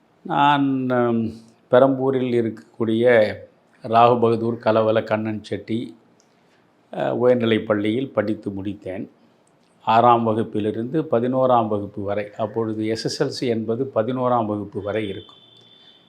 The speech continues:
அதற்கு பிறகுதான் இப்போது இந்த டென் ப்ளஸ் டூ என்று மாற்றம் அடைந்தது. முன்பெல்லாம் நீங்கள் பதினோராம் வகுப்பு வரையில் படிக்க வேண்டும். பதினோராம் வகுப்பை முடித்தால்தான் உங்களுக்கு எஸ் எஸ் எல் சி படித்து முடித்ததாக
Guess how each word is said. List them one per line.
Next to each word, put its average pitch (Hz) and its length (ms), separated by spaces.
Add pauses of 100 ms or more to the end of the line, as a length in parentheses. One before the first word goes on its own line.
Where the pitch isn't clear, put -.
(180)
அதற்கு 123 360
பிறகுதான் 139 600
இப்போது 113 420
இந்த 104 140
டென் 131 320
ப்ளஸ் - 300
டூ 123 220
என்று 113 260
மாற்றம் 107 440
அடைந்தது. 98 680 (1080)
முன்பெல்லாம் 139 520
நீங்கள் 113 340 (500)
பதினோராம் 135 520
வகுப்பு 120 360
வரையில் 120 400
படிக்க 104 380
வேண்டும். 92 420 (960)
பதினோராம் 139 500
வகுப்பை 123 420
முடித்தால்தான் 117 680
உங்களுக்கு 110 880
எஸ் 123 200
எஸ் 131 200
எல் 110 180
சி 107 320
படித்து 107 320
முடித்ததாக 101 600